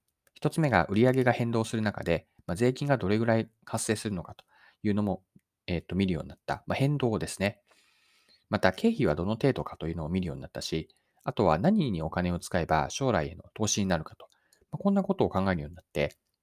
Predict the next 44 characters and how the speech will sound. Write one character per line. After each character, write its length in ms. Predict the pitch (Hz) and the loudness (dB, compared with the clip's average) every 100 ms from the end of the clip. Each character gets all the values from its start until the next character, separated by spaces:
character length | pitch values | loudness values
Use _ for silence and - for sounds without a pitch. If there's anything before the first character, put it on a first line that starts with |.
| - | -4
ま 80 | |
あ、 20 | 160 | 2
入 80 | |
っ 20 | 180 | 4
て 140 | 127 | 4
く 120 | - | 0
る 80 | - | -6
お 40 | - | -2
金 220 | 87 92 | -2 0
だ 100 | 95 | 0
け 100 | 110 | 0
で 80 | 78 | -4
は 80 | |
な 120 | - - | -8 -14
く 80 | |
て、 200 | - 85 | -2 -2
ど 180 | - 139 | 0 0
の 100 | 190 | 2
よ 80 | 185 | 2
う 20 | |
に 100 | 104 | 0
出 120 | 78 | -2
て 80 | 95 | 0
い 80 | 76 | -2
く 100 | - | -2
の 100 | 76 | -8
か 120 | - | -10
と 140 | - - | -14 -8
い 60 | 98 | -4
う 20 | |
に 60 | |
も 140 | 139 90 | -4 -2
意 80 | 113 | -2
識 220 | - 76 | -2 -2
が 160 | 85 78 | 0 -2
広 220 | 90 90 | -2 -2
が 60 | |
っ 120 | 85 - | -2 -2
て 100 | 82 | -6
い 100 | 71 | -4
き 100 | 73 | -10
ま 80 | 71 | -10
し 80 | |
た。 160 | - - | -10 -10